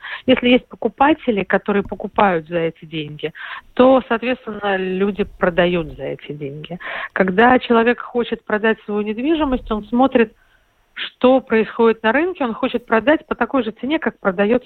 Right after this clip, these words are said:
его сосед. И если есть покупатель, а у него жилье лучше, то тогда е-, его жилье покупают. А вот если мы просто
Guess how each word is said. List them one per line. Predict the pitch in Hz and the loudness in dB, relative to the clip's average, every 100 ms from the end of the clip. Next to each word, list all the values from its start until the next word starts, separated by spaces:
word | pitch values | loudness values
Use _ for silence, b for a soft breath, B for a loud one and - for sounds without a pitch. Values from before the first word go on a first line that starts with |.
| 202 | -2
его | 196 - | -2 -2
сосед. | 185 - 156 - _ _ _ _ _ _ B B B B B B B B _ _ - _ _ | -6 -8 -14 -14 _ _ _ _ _ _ B B B B B B B B _ _ -20 _ _
И | - 214 214 226 226 220 220 220 220 220 214 | 2 6 6 8 6 6 4 4 2 2 2
если | 220 226 - 233 226 214 185 _ _ _ _ _ _ _ b b b - | 2 2 2 2 4 2 -2 _ _ _ _ _ _ _ b b b -4
есть | 214 233 - | 0 0 0
покупатель, | 220 - 196 196 185 - 392 359 | -4 -4 0 2 2 2 0 2
а | 220 | 0
у | 220 | 0
него | 220 220 | -2 -4
жилье | 208 202 196 | -4 -4 -4
лучше, | 190 202 - 330 | -4 -6 -6 -8
то | - 226 | -4 -4
тогда | 202 196 175 214 277 | 0 -2 0 2 2
е-, | 285 214 | 2 -2
его | - 196 190 | -4 -4 -4
жилье | 185 214 | -2 -4
покупают. | 220 196 185 175 156 151 B B B | -4 -12 -10 -6 -6 -8 B B B
А | 240 | 2
вот | 233 262 | 2 2
если | 254 277 269 | 0 -2 -2
мы | 254 262 | -4 0
просто | 269 247 240 | 0 0 -4